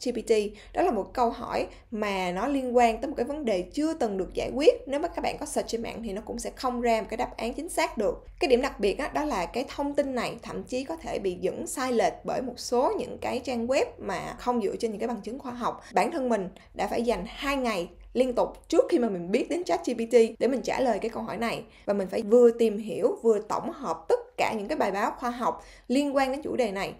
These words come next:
để đưa ra một cái kết luận. Vậy thì mình thử xem xem trong vòng vài giây khi mà công nghệ A I, chat G P T suy nghĩ về cái câu hỏi này và tổng hợp những cái kiến thức khoa học có sẵn thì liệu chat G P T có thể đưa ra câu trả lời như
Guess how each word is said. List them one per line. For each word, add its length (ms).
để 120
đưa 220
ra 120
một 120
cái 120
kết 160
luận. 300
Vậy 120
thì 120
mình 160
thử 160
xem 200
xem 280
trong 300
vòng 380
vài 240
giây 380
khi 220
mà 280
công 200
nghệ 100
A 440
I, 80
chat 240
G 40
P 200
T 40
suy 240
nghĩ 240
về 80
cái 100
câu 140
hỏi 180
này 240
và 60
tổng 280
hợp 220
những 100
cái 100
kiến 200
thức 140
khoa 160
học 360
có 200
sẵn 300
thì 340
liệu 360
chat 260
G 40
P 160
T 40
có 100
thể 160
đưa 180
ra 100
câu 180
trả 140
lời 200
như 420